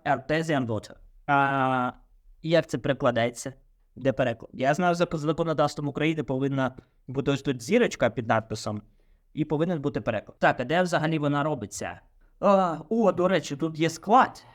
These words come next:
якого я не знайшов майже ні на якій горілці в Україні.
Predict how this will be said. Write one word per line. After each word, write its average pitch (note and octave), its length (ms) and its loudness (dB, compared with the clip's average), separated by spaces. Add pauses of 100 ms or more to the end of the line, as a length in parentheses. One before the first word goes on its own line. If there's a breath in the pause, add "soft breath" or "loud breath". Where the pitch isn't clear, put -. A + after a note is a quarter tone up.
(120)
якого C#3+ 480 0
я D3 220 4
не C#3 160 0
знайшов C#3 640 -4
майже C3 640 0
ні C3 160 0
на C3+ 80 0
якій A#2+ 360 -2
горілці B2+ 520 -4
в A#2 80 -6
Україні. D#3+ 500 0